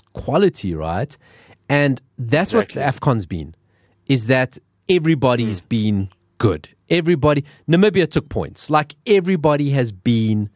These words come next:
Speaker 2: Yeah.
Speaker 1: good.
Speaker 2: Everybody raised their standard except, like, the people at the other end of the spectrum.
Speaker 1: Yeah.
Speaker 2: The people who were expected to do well. The, the,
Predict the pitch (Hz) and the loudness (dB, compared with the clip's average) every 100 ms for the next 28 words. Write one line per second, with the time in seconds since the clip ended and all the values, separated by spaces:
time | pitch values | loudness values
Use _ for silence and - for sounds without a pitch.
0 | _ 104 110 95 - _ _ _ _ _ | _ -8 -8 -8 -12 _ _ _ _ _
1 | _ _ - 107 135 143 131 123 127 120 | _ _ 0 0 0 -2 -2 -2 -4 -6
2 | 139 127 117 123 127 117 113 110 - - | -4 -4 -6 -8 -10 -6 -6 -6 -10 -16
3 | _ 117 117 - 123 143 117 - 123 107 | _ -8 -8 -8 -8 -6 -6 -4 -4 -4
4 | - - - - 131 135 123 120 110 - | -12 -20 -18 -8 -4 -4 -6 -8 -12 -10
5 | 127 - 98 87 _ 110 196 202 - 107 | -12 -12 -16 -20 _ -2 -2 -2 -8 -12
6 | 139 - 110 117 110 - 120 120 - 104 | -10 -8 -8 -10 -10 -10 -10 -10 -16 -12
7 | 107 92 90 107 107 69 80 110 107 101 | -10 -10 -12 -8 -6 -6 -6 -4 -4 -6